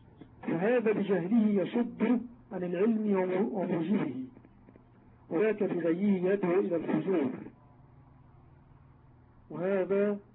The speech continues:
واضح في واقعنا. أقول، انتهى كلام ابن قيم الجوزية. أقول: ما ذكره ابن قيم الجوزية رحمه الله تعالى في كلامه السابق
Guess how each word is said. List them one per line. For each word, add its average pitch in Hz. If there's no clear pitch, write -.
واضح 180
في 185
واقعنا. 165
أقول، 196
انتهى 202
كلام 190
ابن 175
قيم 180
الجوزية. 170
أقول: 214
ما 202
ذكره 190
ابن 185
قيم 190
الجوزية 160
رحمه 160
الله 165
تعالى 175
في 180
كلامه 180
السابق 175